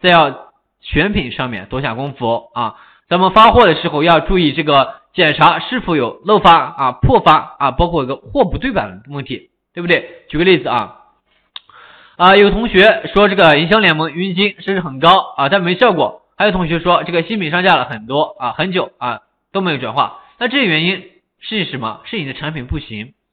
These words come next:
对吧？我说这两个问题的啊，问题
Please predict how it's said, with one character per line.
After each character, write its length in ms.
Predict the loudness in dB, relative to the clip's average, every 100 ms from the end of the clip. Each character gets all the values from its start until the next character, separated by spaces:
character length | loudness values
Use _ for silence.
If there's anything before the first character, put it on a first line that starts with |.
| _ _
对 80 | -2
吧？ 240 | 0 -2 -10 -20 -20
我 180 | -4 -2
说 200 | 0 -2
这 140 | -2 -2
两 180 | 0
个 100 | 0
问 220 | -2 -4 -4
题 120 | -6
的 100 | -6
啊， 360 | -6 -8 -10 _ _ _ _
问 200 | -10 -8
题 460 | -6 -8 -10 _